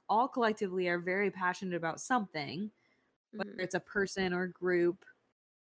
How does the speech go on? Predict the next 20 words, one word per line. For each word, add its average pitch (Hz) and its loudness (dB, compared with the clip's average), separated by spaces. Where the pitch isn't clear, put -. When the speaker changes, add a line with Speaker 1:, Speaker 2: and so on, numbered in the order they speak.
Speaker 1:
or 165 2
series. 175 0
Um, 160 -10
just 190 -4
being 196 2
able 190 2
to, 185 -2
like, 160 0
share 175 0
in 165 0
the 156 -2
joy 151 -2
of - -16
that - -4
with - -14
their - -12
people. - -10
And, 240 4
uh, 185 4
there's, 240 0